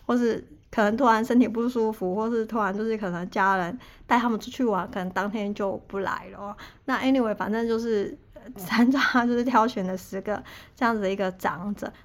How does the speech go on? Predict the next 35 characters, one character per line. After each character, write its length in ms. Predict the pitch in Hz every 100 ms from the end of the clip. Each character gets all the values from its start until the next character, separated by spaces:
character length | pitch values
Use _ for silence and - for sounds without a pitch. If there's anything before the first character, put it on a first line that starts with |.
| _
那 100 | 392
我 80 | 220
觉 100 | 208
得 60 |
山 260 | 196 226 220
庄 160 | 214 214
其 140 | 190
实 200 | 190 180
是 260 | 214 196 190
蛮 280 | 190 185 175
用 220 | 196 165
心 280 | - 175 180
的， 200 | - 202
因 120 | 247
为， 220 | 302 285 262 - - -
呃， 200 | 208 202
有 200 | 214 233
一 40 | 330
些 120 | 359
长 240 | 220 226
者 80 | 220
他 160 | 220 254
可 100 | 214
能 80 |
比 80 | 180
较 100 | 180
害 240 | 180 233 170
羞， 300 | - 196 170 226
那 100 | 247
平 160 | 220
常 200 | 202 196
比 120 | 185 175
较 280 | 190 185 - - - _
少 240 | - 214 190
跟 380 | 226 226 240